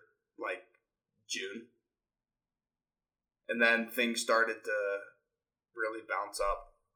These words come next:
I would say. Maybe it was a little bit before June, but we were stuck, we were stuck, like, relatively low for a while. Not that followers mean anything, um, in terms of, like, sales.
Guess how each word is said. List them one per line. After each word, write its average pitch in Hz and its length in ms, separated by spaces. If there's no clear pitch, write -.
I - 160
would 101 100
say. 98 200
Maybe 160 220
it 113 100
was 113 80
a 101 80
little 104 240
bit - 160
before 98 320
June, - 320
but 92 240
we 151 100
were 202 100
stuck, 127 480
we 131 80
were 170 100
stuck, 143 360
like, 117 140
relatively 113 460
low 95 300
for - 80
a 92 80
while. 90 100
Not 180 200
that 165 160
followers 120 480
mean 110 240
anything, 110 560
um, 104 360
in 101 60
terms 110 300
of, 101 100
like, 98 360
sales. 95 580